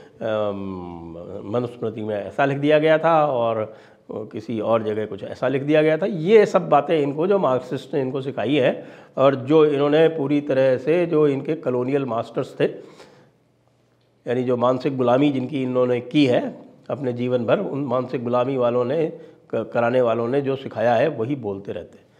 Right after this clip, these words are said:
लेकिन आज मैं अत्यंत हर्षित था देख के कि मतुआ, राजवंशी, मेघवार, ओड समाज, इस, इस तरह के भील, ये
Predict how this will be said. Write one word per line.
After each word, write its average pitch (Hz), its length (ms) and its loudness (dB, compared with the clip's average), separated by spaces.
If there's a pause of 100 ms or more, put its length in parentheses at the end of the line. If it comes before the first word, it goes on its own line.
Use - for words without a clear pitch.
(380)
लेकिन 156 180 6
आज 185 400 8 (260)
मैं 147 440 0 (380)
अत्यंत 226 440 0
हर्षित 151 420 2
था 143 100 4
देख 135 280 0
के 120 160 -4 (400)
कि 120 80 -8
मतुआ, 110 840 0
राजवंशी, 107 1120 -4 (340)
मेघवार, 110 1040 2 (100)
ओड 113 360 0
समाज, 107 680 0 (460)
इस, 135 300 -6
इस 120 220 -10
तरह 110 240 -4
के 110 140 -4
भील, 110 680 -2 (340)
ये 120 220 -4